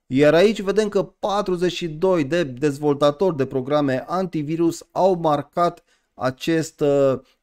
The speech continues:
kit de instalare ca nefiind sigur, ca fiind malware. Puteți vedea și voi acest lucru,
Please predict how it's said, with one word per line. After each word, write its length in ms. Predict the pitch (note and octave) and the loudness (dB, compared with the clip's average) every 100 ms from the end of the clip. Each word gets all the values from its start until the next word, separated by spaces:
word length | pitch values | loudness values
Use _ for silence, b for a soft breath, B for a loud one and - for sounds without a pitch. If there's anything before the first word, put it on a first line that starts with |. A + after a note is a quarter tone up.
| _ | _
kit 260 | - E3+ - | -12 -12 -10
de 180 | B2+ | -2
instalare 640 | D#3 E3 - C#3 D3+ D#3+ D#3 | 0 0 0 2 4 4 2
ca 200 | - C#3 | 0 0
nefiind 760 | C3+ D3 E3+ E3+ - D#3 D#3 | 0 2 0 0 -4 -2 -2
sigur, 600 | C3 - F3+ E3 D#3+ D#3+ - | -4 -8 -8 -2 -2 -2 -4
ca 280 | C#3 C#3+ D#3+ | -2 0 0
fiind 420 | - D#3 D#3+ C3+ | -4 -4 -2 -2
malware. 760 | B2+ C#3+ E3+ D#3+ B2 A2 G2 - _ _ | -2 0 2 4 2 2 -2 -10 _ _
Puteți 400 | C3 C3+ D#3 C#3 | -6 0 0 0
vedea 340 | C#3 C3+ C#3 | -2 2 2
și 300 | B2+ - F3+ | 2 -4 -6
voi 340 | E3+ F3 F3 E3 | -4 0 0 0
acest 260 | D#3+ D#3+ | -2 -4
lucru, 380 | E3 E3 E3+ E3 | -6 -4 -2 -4